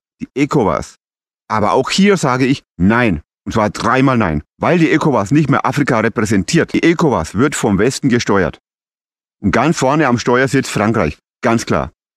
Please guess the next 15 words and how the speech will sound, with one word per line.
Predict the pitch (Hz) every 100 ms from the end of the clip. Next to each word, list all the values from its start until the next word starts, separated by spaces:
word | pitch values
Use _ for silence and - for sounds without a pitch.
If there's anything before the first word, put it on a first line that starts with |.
| _ _
Und | - 143 170 -
einige | 123 156 147
andere | 131 143 117
westliche | 90 - 87 80 69 64 _ _ _ _
Nationen | - 78 - 104 92 85 71
oder | - 80
Staaten. | - 87 80 85 71 - -
Ich | 101 82
bin | 156 165 110 _ _ _ -
gegen | 76 - 147 151 170 170 -
einen | 98 95 -
Einmarsch | 120 131 143 143 -
in | -
den | 90 -
Niger, | 262 135 135